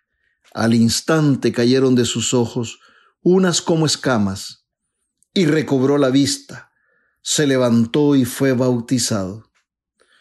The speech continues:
Tomó alimento y recobró las fuerzas. Estuvo algunos días con los discípulos de Damasco".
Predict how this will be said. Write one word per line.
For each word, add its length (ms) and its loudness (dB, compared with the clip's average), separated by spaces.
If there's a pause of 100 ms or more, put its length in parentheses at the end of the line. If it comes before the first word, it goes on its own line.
(160)
Tomó 260 2
alimento 560 2
y 60 2
recobró 440 2
las 140 -2
fuerzas. 680 -4 (380)
Estuvo 560 -2
algunos 420 0
días 380 2
con 160 -2
los 120 0
discípulos 800 -4
de 140 0
Damasco". 680 -6